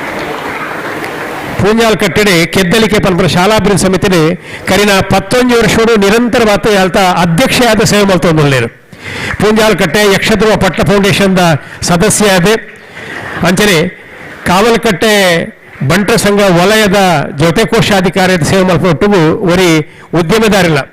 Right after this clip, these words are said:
ಊರುಡು ಕೊಪ್ಪರದ ತಾರಾಯ್ದ ಮಲ್ಲ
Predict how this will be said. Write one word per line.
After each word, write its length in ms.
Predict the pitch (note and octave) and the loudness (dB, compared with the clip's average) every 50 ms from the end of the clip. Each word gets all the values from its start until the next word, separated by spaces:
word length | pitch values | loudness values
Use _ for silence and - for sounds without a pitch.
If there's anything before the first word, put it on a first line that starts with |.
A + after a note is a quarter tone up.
| _ - _ _ - - - - - - - - | _ -20 _ _ -20 -20 -20 -18 -14 -8 -4 0
ಊರುಡು 640 | E3+ G3+ G#3 G#3+ G3+ G#3+ G3 D#3+ D#3+ F3+ F#3+ F#3+ G3 - - - - - - - - - - - | 2 2 2 4 2 4 4 4 2 2 0 -2 -4 -10 -20 -20 -20 -20 -20 -20 -20 -18 -10 -4
ಕೊಪ್ಪರದ 680 | - G3+ G3+ - - B3+ A3+ G#3+ F3 E3+ D3 C3 - - | -4 -2 -2 -2 -2 -2 0 0 2 0 0 -2 -2 -4
ತಾರಾಯ್ದ 420 | - E3+ F3+ G3+ A3+ A3 G#3+ G3 F3+ G3+ F#3 E3+ D#3 C#3+ - - - _ _ _ - D3+ | -2 0 0 2 2 2 2 2 2 2 2 2 2 0 -2 -6 -16 _ _ _ -6 -2
ಮಲ್ಲ 300 | D#3+ F#3 G3+ A3 A#3 | 0 0 2 2 2